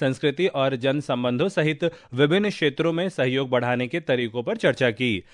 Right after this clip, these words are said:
श्रीलंका के राष्ट्रपति के साथ ऊर्जा, कनेक्टिविटी, बुनियादी ढांचा,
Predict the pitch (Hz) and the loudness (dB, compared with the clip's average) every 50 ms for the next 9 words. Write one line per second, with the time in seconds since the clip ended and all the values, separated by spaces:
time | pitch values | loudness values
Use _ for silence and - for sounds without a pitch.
0 | - _ - - 135 123 120 117 110 120 120 117 127 117 110 110 113 110 - - | -20 _ -4 0 2 2 2 2 2 0 0 2 2 2 4 2 2 0 -2 -4
1 | 113 104 117 110 151 214 202 208 - - 160 165 175 - 214 202 - - _ - | -4 -4 -2 -2 -2 -2 -2 -2 0 4 4 4 4 2 -4 -8 -10 -16 _ -2
2 | 147 135 131 123 139 151 175 233 226 - - 143 123 123 110 - 151 139 127 135 | 0 0 2 4 4 4 4 2 0 -4 -4 -2 -2 -2 -2 -2 -2 0 0 0
3 | 131 165 190 233 247 220 156 135 127 123 123 120 117 113 127 123 110 107 110 110 | -2 -2 -2 -4 -6 -6 -4 -4 -2 0 0 0 0 0 0 -2 0 -2 -2 -2
4 | 107 - 175 208 240 | 0 0 0 0 -2